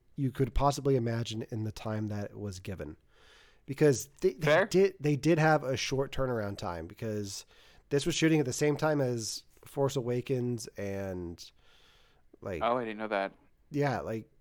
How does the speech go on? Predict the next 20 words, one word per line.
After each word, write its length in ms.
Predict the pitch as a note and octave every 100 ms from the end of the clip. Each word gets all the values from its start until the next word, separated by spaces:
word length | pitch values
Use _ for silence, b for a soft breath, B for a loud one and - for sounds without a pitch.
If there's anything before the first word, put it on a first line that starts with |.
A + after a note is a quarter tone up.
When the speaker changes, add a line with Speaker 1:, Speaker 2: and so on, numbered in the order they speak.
| _ _ -
Speaker 1:
Force 260 | - D#3 D3+
Awakens 400 | C#3+ C#3+ D3 A#2
went 200 | A#2+ B2
on 120 | A#2+
for 200 | A#2 B2
a 80 | A#2
while, 440 | G#2+ A2 A2 G#2 -
and, 280 | A2+ G#2+ G#2+ -
and 180 | A#2 A2
then 480 | G#2+ G#2 G2+ G2 F#2
this 240 | A2+ - A2+
went 120 | A2
into 140 | G2+
production. 480 | - G#2 G#2 G#2+ G#2
So, 160 | A2 F#2+ F#2
and 160 | A2 A2
the, 120 | G2+ -
the 120 | G#2+
turnaround 500 | - F#3+ F#3+ G#2+ F#2+
was 200 | -